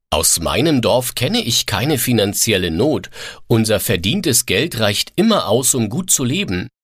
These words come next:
Wie kann es einem Menschen passieren, derart in Not zu geraten?" Der Teppichhändler antwortet: "Der Lebensunterhalt in Deutschland ist sehr teuer geworden.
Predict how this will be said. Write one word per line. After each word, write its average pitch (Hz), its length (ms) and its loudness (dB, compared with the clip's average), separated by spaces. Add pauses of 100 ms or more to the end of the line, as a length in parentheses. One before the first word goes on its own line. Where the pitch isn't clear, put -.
(500)
Wie 82 240 -2
kann 87 240 0
es 127 160 2
einem 95 240 0
Menschen 113 400 0
passieren, 120 580 0
derart 110 400 0
in 85 140 -2
Not 185 220 0
zu - 160 0
geraten?" 90 580 -2 (1000)
Der 73 200 -2
Teppichhändler 98 600 0
antwortet: 120 600 -2 (600)
"Der 95 100 0
Lebensunterhalt 110 920 0
in 87 140 -2
Deutschland 127 540 0
ist - 280 -2
sehr 143 200 0
teuer 175 300 0
geworden. 90 640 -2